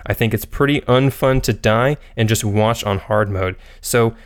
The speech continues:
we have a brand new death penalty on its normal mode raids. People have talked about wanting to remove it because it's different. And why not just use the strike difficulty? But don't want to change the difficulty because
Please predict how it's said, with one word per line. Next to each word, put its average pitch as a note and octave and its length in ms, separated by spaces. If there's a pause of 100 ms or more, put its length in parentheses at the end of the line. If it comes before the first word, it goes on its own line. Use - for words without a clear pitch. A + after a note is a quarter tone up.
(120)
we - 80
have C3+ 220
a A2+ 60
brand A#2 360
new C3+ 100
death A2+ 280
penalty G#2+ 380
on G#2 180
its - 160
normal C#3 280
mode G#2+ 260
raids. G#2 360
People C#3 500 (120)
have - 180
talked B2 400
about G#2 260
wanting A2 520
to G#2 280
remove A2 440
it - 160
because G#2+ 360
it's - 220
different. - 380 (340)
And G2 160
why A#2+ 160
not A2 420
just - 300
use G#2+ 280
the G#2+ 80
strike G2+ 340
difficulty? G2 600 (680)
But - 360 (240)
don't B2 400
want A2 280
to A#2 260
change G#2 500
the G#2+ 100
difficulty G#2 600
because G2 640